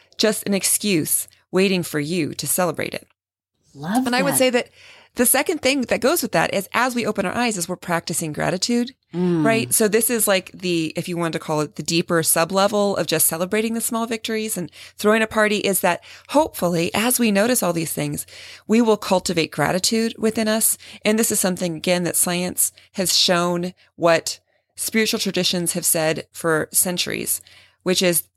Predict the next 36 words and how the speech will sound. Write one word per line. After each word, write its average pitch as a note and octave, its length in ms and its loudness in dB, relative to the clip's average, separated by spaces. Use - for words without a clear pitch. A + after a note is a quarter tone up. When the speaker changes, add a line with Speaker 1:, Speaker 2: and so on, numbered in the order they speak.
Speaker 1:
we're F3+ 120 4
seeing G3 400 2
our D#3+ 160 0
actual F#3+ 360 -2
brains E3 540 0
respond C#3+ 880 -4
to F#3+ 100 0
gratitude. C#3+ 600 0
Our F3 140 4
brains D#3+ 460 0
are D3+ 280 0
rewired E3 840 2
when E3+ 160 0
we E3+ 100 0
start D3+ 440 0
to D3+ 380 0
notice F3 680 2
and E3+ 160 0
be D#3 100 0
thankful F#3 720 -4
for - 100 -8
the E3+ 80 4
things D#3 300 0
that D3+ 100 -4
we D3+ 160 -4
already D3+ 340 2
have D3 240 -6
in D3 80 -4
our D3+ 100 -6
lives. C#3 440 -4
So G3+ 200 2
gratitude G#3 720 0
is G#3+ 180 2
a A3+ 140 2
huge E4 680 2
component C#3+ 500 -6